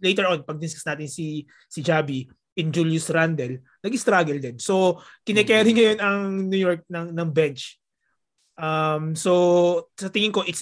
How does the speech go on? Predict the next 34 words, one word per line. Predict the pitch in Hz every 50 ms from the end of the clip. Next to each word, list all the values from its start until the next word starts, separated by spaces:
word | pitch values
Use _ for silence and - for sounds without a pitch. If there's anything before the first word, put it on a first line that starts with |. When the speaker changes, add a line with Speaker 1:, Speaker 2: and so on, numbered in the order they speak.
| -
Speaker 1:
it's | 185 -
a | 185 180
team, | - 190 180 175 170 165
it's | - 165 -
a | 180 170
team | - 180 170 170 160
issue. | 165 156 127 - - 143 131 131 _
Hindi | - 165 160 165 160
lang | 160 156 151 156 143
R | 151
J | 147 131 147 147 139
Barrett | 135 131 127 127 120 - 123
issue. | 113 - - 127 107 _ _ _ _ _ _ _ _ _ _ -
Kasi | 165 190 190 170 165 160
when, | 170 180 175 170 170
when, | 185 180 180
when | 175 185 185
the | 180 180 180
Knicks, | 190 196 196 - - - - - - - - 190
uh, | 175 170 165 160 160 160 160 156
is | - - 170
really, | 175 170 170 170 170 165 160 160 151
ano, | 147 143 139 131 131 131 131 _ _ _ _ _ _ _ _ -
rolling, | 180 160 170 175 165 156 143 139 139 139 131 - _ _ _ _ _ _
nandun | - 160 165 170 185 170
din | 175 160
si | 175 151
R | 147
J, | 131 160 160
uh, | _ _ - 196 196
most | 190 196 220 226 220
of | 156 160
the | 165
time, | 160 151 139